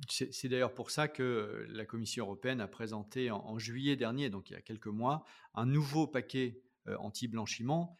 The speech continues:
précisément centré sur les questions d'organisation, de gouvernance, de sanctions, de traçabilité, et cetera. Parce que les règles du jeu, on les a, mais je vous rejoins sur le fait qu'elles ne sont pas nécessairement appliquées parce qu'elles sont difficiles, hein.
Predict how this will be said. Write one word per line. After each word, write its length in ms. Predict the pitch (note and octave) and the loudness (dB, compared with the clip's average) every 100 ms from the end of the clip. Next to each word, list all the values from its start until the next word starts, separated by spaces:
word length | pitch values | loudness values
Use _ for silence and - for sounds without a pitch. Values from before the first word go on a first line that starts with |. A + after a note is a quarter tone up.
| _ - | _ -2
précisément 600 | C3+ - B2 B2+ D3 D#3 | 0 0 2 2 4 2
centré 500 | - C3 - E3 D#3+ | 2 -2 0 0 2
sur 240 | - A#2 | 0 0
les 140 | A2+ | 0
questions 480 | A2+ A#2+ - D3 D#3 | 2 0 0 0 2
d'organisation, 1040 | A#2 C3 A#2 B2+ B2+ A#2+ B2 - - C#3 B2+ | 4 4 4 2 2 0 -2 -2 -2 0 0
de 100 | A#2 | -2
gouvernance, 720 | A#2 A#2+ B2+ A#2 B2+ C3 A#2 | -2 -2 0 0 0 0 -2
de 120 | A#2+ | -2
sanctions, 640 | - A#2+ G#2 - B2+ B2+ | -2 -4 -4 -4 -2 0
de 120 | A#2+ A#2 | -2 -4
traçabilité, 760 | - A#2 A2+ A#2+ A#2 A#2 B2 | -4 -4 -2 -2 -2 0 0
et 60 | A2+ | 0
cetera. 320 | A2 B2+ A#2+ | -4 0 0
Parce 160 | - | -2
que 80 | - | -6
les 140 | G#2 A2+ | -4 2
règles 280 | D3 C#3 | 2 2
du 140 | B2 B2+ | 0 0
jeu, 140 | C3+ | 2
on 100 | A#2 | 2
les 220 | G#2+ A2 | 0 2
a, 100 | D3+ | 2
mais 180 | C3 G2 F#2+ | 2 -2 -8
je 100 | - | -12
vous 100 | G#2+ | -10
rejoins 280 | G#2 A#2+ C#3+ | -4 2 2
sur 120 | - | 0
le 60 | G2+ | -4
fait 180 | C#3 - | -4 -2
qu'elles 140 | G#2+ | -4
ne 100 | G#2 | -4
sont 160 | - G#2 | -6 -4
pas 160 | C3 | -2
nécessairement 560 | A#2+ - G2+ B2+ C3+ D3 | -2 -6 -6 -2 0 0
appliquées 500 | A#2+ - B2 - F3 - - - - | -4 -6 -2 4 4 4 -16 -4 0
parce 200 | B2 - | 2 2
qu'elles 120 | C#3+ | 0
sont 200 | - D3+ | 2 2
difficiles, 460 | C3+ F3 D#3+ D3 A2 | 2 0 4 4 2
hein. 220 | C3 | 0